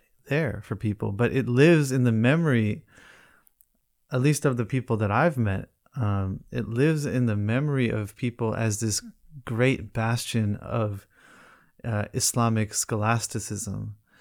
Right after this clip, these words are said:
and of, like, a great, uh, like, the ulama class where they're studying, um, the Islamic sciences, and, uh,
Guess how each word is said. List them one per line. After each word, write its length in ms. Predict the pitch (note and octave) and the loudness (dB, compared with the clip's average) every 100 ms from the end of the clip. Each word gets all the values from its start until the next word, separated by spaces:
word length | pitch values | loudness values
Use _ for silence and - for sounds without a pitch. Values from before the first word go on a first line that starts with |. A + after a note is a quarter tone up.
| - _ _ | -20 _ _
and 460 | A#2 A2 G#2 G2+ G2 | -4 0 0 0 -2
of, 400 | - G#2+ G#2+ G2+ | -4 -2 -2 -2
like, 240 | G#2 G#2 A2 | -2 -2 -4
a 80 | |
great, 600 | F#2+ G#2+ A2+ A#2+ G#2+ - - - | -4 0 2 2 0 -6 -12 -8
uh, 680 | A#2 G#2+ G#2 G2 G2 F#2+ - _ - | -4 -2 -2 -2 -2 -4 -8 _ -10
like, 140 | G#2 G2+ | -8 -6
the 120 | A2 B2+ | -2 2
ulama 460 | A#2+ A2 A2+ A2+ - | 2 2 2 0 -2
class 640 | - A2+ G#2+ G2+ - - _ - - _ - | -2 0 0 -2 -6 -10 _ -20 -20 _ -6
where 180 | A#2 A2 | 0 2
they're 140 | A2 | 0
studying, 720 | G2+ - A2+ A2+ G#2 G2+ - - _ _ _ - C3 | -2 -2 0 2 2 -2 -6 -14 _ _ _ -12 -6
um, 440 | G#2 G2+ G2 G#2 | -6 -6 -8 -10
the 100 | G#2+ | -8
Islamic 460 | G#2 - A#2+ G#2+ G#2 | -6 -2 0 0 -4
sciences, 840 | - A2 A2+ G#2+ - G#2+ G2+ F#2+ - B2 | -2 0 0 0 -2 -2 -4 -6 -12 -8
and, 420 | G#2 G2 F#2+ - _ - - - _ | -6 -4 -6 -10 _ -20 -20 -20 _
uh, 320 | G#2+ G#2 G#2 | -6 -4 -6